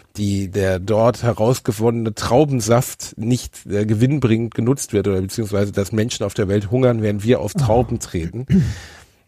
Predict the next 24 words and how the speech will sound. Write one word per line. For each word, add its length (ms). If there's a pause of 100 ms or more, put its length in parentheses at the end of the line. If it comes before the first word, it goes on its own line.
(140)
Ähm, 540 (320)
äh, 160 (1000)
kann 140
man 140
so 100
stehen, 260
wie 60
man 140
möchte, 400
möchte 160
ich 60
mich 100
auch 80
gar 100
nicht 140
drüber 160
äußern, 340
finde 220
ich 200
etwas 300
übertrieben, 500
aber 280
gut, 180
okay. 340